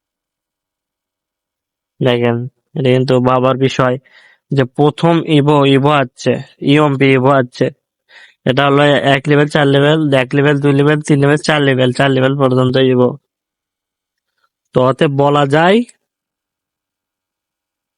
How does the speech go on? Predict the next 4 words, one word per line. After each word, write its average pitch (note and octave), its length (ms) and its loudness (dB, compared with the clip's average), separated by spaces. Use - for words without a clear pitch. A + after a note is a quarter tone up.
ইউএমপি, D#3 460 0
বুয়াডে। C#3+ 460 2
এখানে C#3 380 0
ইউএমপি, C3+ 440 0